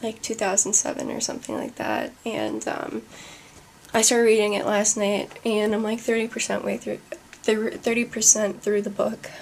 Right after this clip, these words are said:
um, and it's good. It's, um,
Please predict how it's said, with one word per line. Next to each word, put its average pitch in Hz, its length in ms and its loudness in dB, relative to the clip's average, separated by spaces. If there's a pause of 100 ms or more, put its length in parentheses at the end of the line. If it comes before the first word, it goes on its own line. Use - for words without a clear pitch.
(240)
um, 240 380 -6 (1000)
and 285 120 8
it's 285 120 4
good. 214 300 4 (200)
It's, - 400 2
um, 196 640 4